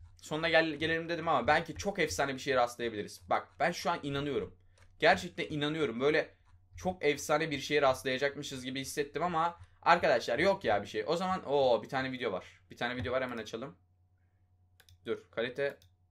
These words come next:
yedi yüz yirmi P. Dur, dur bir dakika. Evet arkadaşlar, bir tane video bulduk. Şu anda onu izliyoruz. Bakalım videoda ne çıkmış. Ben dedim abi size atın diye. Bak adam atmış. Bakalım ne geliyor? Ne geliyor? Yüz elli yarı final puanı.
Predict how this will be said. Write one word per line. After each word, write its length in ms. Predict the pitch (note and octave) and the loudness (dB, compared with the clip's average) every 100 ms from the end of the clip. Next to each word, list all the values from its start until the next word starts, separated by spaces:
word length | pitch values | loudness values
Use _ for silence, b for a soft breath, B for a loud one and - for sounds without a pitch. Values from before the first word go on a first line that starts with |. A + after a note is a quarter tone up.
| _ _ _ - | _ _ _ -14
yedi 180 | A2+ G#2+ | -12 -10
yüz 120 | G#2 | -12
yirmi 160 | A2 | -12
P. 200 | A2 A#2 - | -10 -12 -10
Dur, 160 | A#2 G#2 | -12 -8
dur 120 | A2 | -10
bir 60 | G2+ | -8
dakika. 340 | F#2+ - C3+ - - | -10 -8 -10 -10 0
Evet 200 | E3+ G#3+ | 4 6
arkadaşlar, 540 | G#3 G3 G3 A#3 G3 B2+ | 6 4 2 2 0 0
bir 180 | A3 A3 | -2 2
tane 240 | G#3 G#3 | 2 2
video 200 | G#3 G#3 | 0 0
bulduk. 220 | F3+ A3+ | 0 -4
Şu 140 | - G3+ | 4 4
anda 160 | G3+ | 6
onu 140 | G#3 G3+ | 2 0
izliyoruz. 360 | D3+ C#3 C3+ | -2 -4 0
Bakalım 380 | F#3+ F#3+ F#3+ E3+ | 2 2 -2 -4
videoda 520 | G3 F#3 E3 F#3 F#3 B B | -2 0 4 2 2 B B
ne 140 | D3+ F#3 | -2 0
çıkmış. 560 | E3 C#3 D#3+ G3 - _ _ _ _ _ | -2 -4 -4 -4 -10 _ _ _ _ _
Ben 180 | C3+ D3 | 0 0
dedim 180 | D#3 D3+ | -2 2
abi 180 | A#2+ A2+ | 2 0
size 220 | - A2+ | -4 -2
atın 300 | A#2+ B2+ A2 | -2 -4 -6
diye. 180 | B2+ C#3 | -2 -2
Bak 180 | C3 | -2
adam 220 | A#2 C3 C3 | -4 -4 -4
atmış. 500 | - A2+ - - - _ _ _ _ _ _ - | -6 -12 -14 -16 -20 _ _ _ _ _ _ -4
Bakalım 400 | C#3 D3 C#3 C#3 | -2 0 0 0
ne 100 | D3 | 2
geliyor? 560 | D3+ A2 A#2 D3 F3 D3 | 2 4 4 4 4 -2
Ne 80 | |
geliyor? 640 | E3 D3+ C3 D3+ G3+ A#3 - _ _ _ _ _ | 0 0 4 8 8 6 -2 _ _ _ _ _
Yüz 180 | B2+ B2+ | -2 2
elli 240 | C#3 F3+ | 4 8
yarı 140 | A#3+ E3+ | 6 6
final 320 | A#2+ A2 G#2 | 0 -4 -4
puanı. 560 | G#2+ G#2 A#2+ F#3+ C4 | -4 -2 0 0 -2